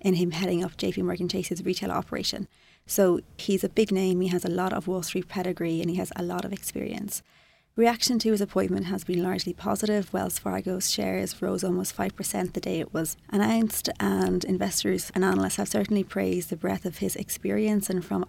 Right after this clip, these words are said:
a C V perspective, there really isn't anyone better that they could have found for the job. The one thing people have criticised a bit, and we'll come back to this in more detail later,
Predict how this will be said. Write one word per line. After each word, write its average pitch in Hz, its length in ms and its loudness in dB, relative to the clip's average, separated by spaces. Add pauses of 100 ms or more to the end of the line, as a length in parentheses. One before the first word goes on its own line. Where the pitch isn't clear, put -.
a 202 100 0
C 202 200 2
V 202 160 2
perspective, 175 720 -4 (340)
there 185 120 6
really 175 240 6
isn't 175 300 0
anyone 180 280 0
better - 240 -2
that - 160 -6
they 175 100 -4
could 185 160 -4
have - 100 -6
found 185 320 2
for - 80 -6
the 156 100 -2
job. - 340 -4 (400)
The 202 80 8
one 208 180 8
thing 208 200 2
people 196 300 0
have 190 220 -4
criticised 180 680 -4
a 185 40 -4
bit, 220 260 2
and 196 100 0
we'll 180 120 0
come 185 160 -2
back 190 260 -4
to - 100 -12
this - 220 -4
in 185 60 -2
more 175 180 -2
detail 170 300 -4
later, 202 440 -2